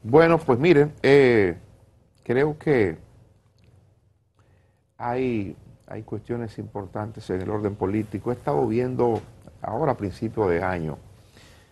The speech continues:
algunas, algunos análisis que están tratando de establecer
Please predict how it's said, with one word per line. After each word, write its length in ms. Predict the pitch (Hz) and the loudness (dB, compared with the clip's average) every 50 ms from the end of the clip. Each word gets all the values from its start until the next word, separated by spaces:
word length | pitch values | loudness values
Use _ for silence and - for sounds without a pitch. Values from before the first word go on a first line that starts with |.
| _ _ _ _ _ _ _ _ _ _ - | _ _ _ _ _ _ _ _ _ _ -8
algunas, 1080 | 104 104 98 95 104 107 117 120 113 104 95 85 - - - - - - - - - - | -6 -4 -2 0 0 0 2 2 2 2 0 -2 -4 -8 -12 -12 -14 -14 -14 -16 -12 -8
algunos 460 | - 92 98 104 110 123 120 - - | -4 -2 0 2 2 2 2 2 2
análisis 840 | 120 98 92 95 104 113 110 104 101 92 - - 92 90 - - - - - - _ _ _ _ _ _ _ _ _ _ _ _ _ _ | 2 2 2 2 2 2 2 2 0 -2 -2 -4 -6 -6 -6 -8 -18 -20 -20 -20 _ _ _ _ _ _ _ _ _ _ _ _ _ _
que 640 | - 104 101 95 95 95 92 90 87 87 90 90 92 - - - - - - | -6 -4 -2 0 0 0 0 0 0 -2 -2 -4 -8 -10 -14 -20 -18 -14 -12
están 840 | 95 92 - - - 101 95 101 104 104 110 113 101 95 92 98 - - - - - _ _ _ _ _ _ _ _ _ _ _ _ _ _ _ _ _ _ _ _ _ _ _ _ _ _ _ _ _ | -12 -12 -10 -6 -2 0 2 2 2 0 -2 -4 -6 -8 -8 -10 -14 -18 -20 -20 -20 _ _ _ _ _ _ _ _ _ _ _ _ _ _ _ _ _ _ _ _ _ _ _ _ _ _ _ _ _
tratando 580 | - 107 104 92 - - 101 104 113 113 117 110 | -4 -4 -4 -2 -2 -2 0 0 0 2 2 2
de 80 | 107 | 2
establecer 760 | 101 - - 104 104 104 101 95 90 - - 117 110 107 104 | 2 -2 -4 -4 -2 -2 -2 -4 -6 -4 0 2 2 2 2